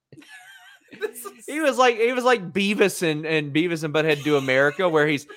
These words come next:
Speaker 2: he's sick of not scoring anymore. He's had enough. He's,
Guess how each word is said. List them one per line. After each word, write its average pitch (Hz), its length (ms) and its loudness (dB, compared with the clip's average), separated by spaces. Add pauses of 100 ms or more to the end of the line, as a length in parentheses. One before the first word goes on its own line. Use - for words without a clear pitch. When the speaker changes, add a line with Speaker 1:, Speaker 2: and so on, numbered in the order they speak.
(160)
Speaker 2:
he's 277 180 2
sick 285 280 0
of 240 100 8
not 220 260 8
scoring 202 560 8
anymore. 139 560 0 (180)
He's 427 200 8
had 302 240 10
enough. 254 540 6 (560)
He's, 403 300 4